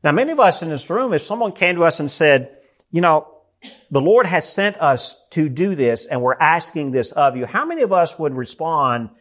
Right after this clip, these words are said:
the way that apparently these people did? Okay, someone just said, "The Lord needs these animals. Here you go." How many of us would say, "Now, now, who are you? Why are you here?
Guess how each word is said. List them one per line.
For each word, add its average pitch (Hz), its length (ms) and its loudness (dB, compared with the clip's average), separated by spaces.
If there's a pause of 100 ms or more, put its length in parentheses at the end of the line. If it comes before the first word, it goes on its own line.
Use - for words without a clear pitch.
(260)
the 156 80 0
way 147 300 2
that 131 360 2
apparently 147 420 -8
these 123 160 -8
people 143 300 -10
did? 87 240 -4 (1200)
Okay, 147 220 4
someone 233 360 0
just 202 180 2
said, 180 160 4
"The 147 80 2
Lord 170 320 2
needs 170 240 0
these 170 180 0
animals. 175 460 0
Here 143 160 -4
you 156 100 -4
go." 170 520 4 (1160)
How 185 160 0
many 208 140 2
of 180 80 0
us 180 180 2
would 135 120 -2
say, 139 120 -2
"Now, 147 240 2
now, 123 180 0
who 208 160 0
are 302 80 -2
you? 294 380 -6 (1120)
Why 220 220 6
are 277 120 2
you 262 160 -6
here? 302 460 -8